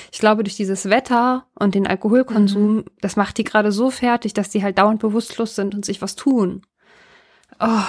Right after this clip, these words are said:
Speaker 1: Leute, also ich hab mir jetzt vorgenommen, wenn ich das nächste Mal einfach Leute sehe, dann gebe ich denen auf jeden Fall Wasser.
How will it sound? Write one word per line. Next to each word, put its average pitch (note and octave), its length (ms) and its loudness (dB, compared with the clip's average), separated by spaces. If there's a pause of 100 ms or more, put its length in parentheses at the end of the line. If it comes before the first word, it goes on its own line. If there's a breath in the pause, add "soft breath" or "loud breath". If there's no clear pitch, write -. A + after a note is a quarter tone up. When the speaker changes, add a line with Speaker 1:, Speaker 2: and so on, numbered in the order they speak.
(200 loud breath)
Speaker 1:
Leute, G3+ 380 -2
also G#3+ 320 2 (580)
ich A3+ 200 0
hab A3+ 120 2
mir A3 80 2
jetzt G#3 160 0
vorgenommen, G#3 640 -2 (580 soft breath)
wenn G3+ 120 0
ich G3 80 -2
das G3 120 -4
nächste A3 280 0
Mal G#3 260 4
einfach - 360 -4 (400)
Leute G3+ 360 0
sehe, G#3+ 240 4
dann G3 160 -2
gebe G3 180 0
ich - 60 -16
denen F3 160 -2
auf - 80 -6
jeden F#3 120 0
Fall F#3 160 -4
Wasser. F3+ 360 0